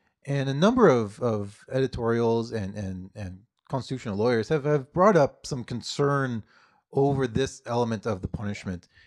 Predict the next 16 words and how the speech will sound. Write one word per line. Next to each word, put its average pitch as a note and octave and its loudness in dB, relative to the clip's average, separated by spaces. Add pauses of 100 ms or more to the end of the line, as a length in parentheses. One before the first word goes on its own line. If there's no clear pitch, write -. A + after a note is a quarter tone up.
(140)
And B2 -8
so D#3 0
here, G#3+ 4
I D3 6
think, D#3+ -6 (340)
I, D#3 2
I, F3 4 (640)
I'm C#3+ -2
not, F3 2 (260)
our, C3+ 0
our C#3+ 6
point F#3 4
here D#3 0
is A#2 0
not A#2+ 0
to, G2+ -4